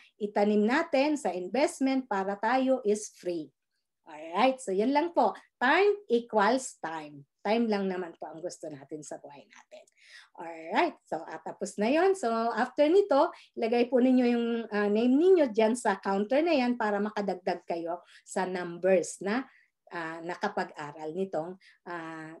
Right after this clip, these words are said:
financial literacy. Alright, so I'm Mary Grace Stein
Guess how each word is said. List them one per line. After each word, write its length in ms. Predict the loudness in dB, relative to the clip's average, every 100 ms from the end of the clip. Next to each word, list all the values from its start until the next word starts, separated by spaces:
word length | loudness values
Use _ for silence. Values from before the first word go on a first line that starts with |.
| _
financial 600 | -6 -6 -6 -12 -12 -12 -14
literacy. 640 | -18 -20 -20 -20 -20 -20 -20 _
Alright, 480 | -20 -2 2 2
so 240 | 4 2 2
I'm 320 | 2 2 2
Mary 320 | 2 2 2
Grace 400 | 2 4 2 0
Stein 340 | 0 2 2